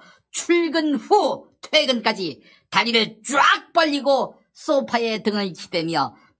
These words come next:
편안한 자세로 휴식을 취하심에 여념이 없는데,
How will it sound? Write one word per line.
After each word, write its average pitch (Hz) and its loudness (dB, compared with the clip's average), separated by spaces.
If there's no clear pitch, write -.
편안한 349 2
자세로 320 2
휴식을 311 0
취하심에 294 0
여념이 233 2
없는데, 151 -6